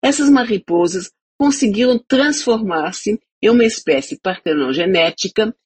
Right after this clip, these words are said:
e tornar-se uma praga enorme. Uma observação interessante é que algumas espécies de cobras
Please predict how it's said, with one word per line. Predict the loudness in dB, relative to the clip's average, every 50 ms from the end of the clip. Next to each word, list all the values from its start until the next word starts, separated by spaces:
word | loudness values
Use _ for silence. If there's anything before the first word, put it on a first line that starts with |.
| _ _ _ -2
e | 0
tornar-se | 0 2 2 2 2 2 2 0 -2 -4 -4 -2
uma | 0 0 0 0 -2 -2
praga | 0 2 4 4 2 2 0 -4 -4
enorme. | 0 -2 0 0 0 -2 -2 -4 -6 -8 -10 -10 -12 -12 -14 _ _ _ _ _ 2
Uma | 2 2
observação | 2 2 2 2 2 2 2 2 2 2
interessante | 2 4 4 4 2 2 -2 0 0 2 2 2 0 -2 -4 -8 -8 -8 _ _ _ _
é | -2 0 0
que | 2 2 2
algumas | 2 2 0 -2 -2 0 0 0 -2
espécies | -4 -4 -2 0 0 0 0 -2 -4 -2
de | -2 -4
cobras | -4 -2 0 2 4 4 2 2 0 -2 -4 -4 -8